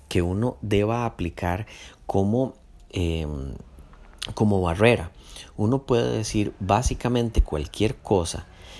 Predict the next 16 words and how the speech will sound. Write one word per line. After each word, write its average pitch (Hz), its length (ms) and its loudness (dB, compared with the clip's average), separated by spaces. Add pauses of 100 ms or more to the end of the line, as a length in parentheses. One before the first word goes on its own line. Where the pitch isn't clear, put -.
(180)
y 104 180 6
eso 107 220 0
podría 104 640 0
ser 95 200 0
una 101 140 0
explicación 113 800 -2 (440)
que 95 400 0 (100)
es 90 540 -2
totalmente, 92 760 -2
entre 123 340 -2
comillas, 78 640 -4
lógica. - 600 -6 (640)
Y 95 120 2
puede 98 260 2
seguir 143 420 0 (260)
r-, 80 120 -4